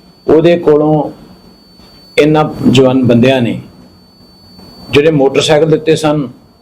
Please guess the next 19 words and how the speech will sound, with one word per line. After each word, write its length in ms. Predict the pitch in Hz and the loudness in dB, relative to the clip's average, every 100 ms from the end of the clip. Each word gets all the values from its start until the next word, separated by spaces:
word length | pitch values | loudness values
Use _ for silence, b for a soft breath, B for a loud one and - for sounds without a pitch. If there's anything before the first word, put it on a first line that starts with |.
| _ _ _ _ _ _ - | _ _ _ _ _ _ -4
ਪੰਜ 240 | 127 139 123 - - - | -2 -2 -4 -6 -12 -6
ਛੇ 220 | - 135 | 0 0
ਜਣੇ, 400 | 127 127 123 123 123 - - - - - _ - | 2 0 0 -4 -6 -10 -20 -20 -20 -20 _ -4
ਇਹਨਾਂ 280 | 151 165 165 | 0 2 2
ਦੇ 100 | 165 | 2
ਵਿੱਚੋਂ 360 | 156 123 160 156 | 0 0 0 2
ਇਹਨਾਂ 180 | 156 151 | 0 2
ਤੋਂ 280 | 156 156 135 - - - - _ - | 2 2 -2 -8 -20 -20 -20 _ -6
ਪਿਸਤੌਲ 400 | 123 143 135 143 | -2 0 2 2
ਦੀ 140 | 151 | 0
ਨੋਕ 280 | 143 135 135 | 2 2 2
ਤੇ 60 | 147 | 2
ਉਹਦੇ 140 | 139 | 2
ਕੋਲ 180 | 139 143 131 | 0 -2 -4
Activa 300 | 120 147 147 147 | -4 -2 -2 -2
ਖੋਈ, 260 | 151 156 - _ _ _ | -6 -6 -12 _ _ _
ਦਸ 340 | 104 135 131 156 | -2 0 0 0
ਹਜ਼ਾਰ 260 | 156 147 | 2 0
ਰੁਪਇਆ 500 | 120 127 131 143 - | -2 -4 -2 -2 -6